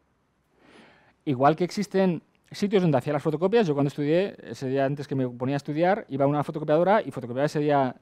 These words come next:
todos los apuntes de la asignatura. Existen sitios donde podéis imprimir en tres D. Esto es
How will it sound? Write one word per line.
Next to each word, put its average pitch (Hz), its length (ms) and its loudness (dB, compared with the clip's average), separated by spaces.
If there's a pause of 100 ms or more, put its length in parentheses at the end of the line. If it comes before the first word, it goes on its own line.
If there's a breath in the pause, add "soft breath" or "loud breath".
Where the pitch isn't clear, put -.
(140)
todos 131 160 0
los 127 100 0
apuntes 135 300 -6
de 135 80 -2
la 131 80 0
asignatura. 160 500 -2 (540 soft breath)
Existen 151 340 0
sitios 175 240 2
donde 202 160 4
podéis - 280 2
imprimir 131 340 0
en 117 60 0
tres 117 160 -8
D. 247 80 6
Esto 220 260 4
es 240 220 4